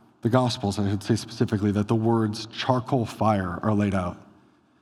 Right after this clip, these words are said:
And it's in John's Gospel, John eighteen eighteen.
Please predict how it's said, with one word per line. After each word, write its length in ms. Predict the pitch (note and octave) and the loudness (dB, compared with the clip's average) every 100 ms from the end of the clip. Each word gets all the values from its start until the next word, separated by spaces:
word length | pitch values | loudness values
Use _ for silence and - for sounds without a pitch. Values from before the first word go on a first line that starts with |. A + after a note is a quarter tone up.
| _ _ _ _ | _ _ _ _
And 80 | G#2+ | -2
it's 120 | - | 2
in 120 | A#2 | 2
John's 320 | A2+ A#2+ A2+ | 4 4 2
Gospel, 540 | A2 G#2+ G#2+ - - - - - _ _ _ _ _ _ _ | 0 0 -2 -6 -12 -14 -20 -20 _ _ _ _ _ _ _
John 440 | - B2 C3 C3 - | 0 2 4 2 2
eighteen 640 | C3+ C#3 - C3+ B2 A#2 - | 2 0 0 2 4 4 2
eighteen. 580 | A#2+ A2+ - G2+ F#2 G2 | 0 0 0 0 0 -4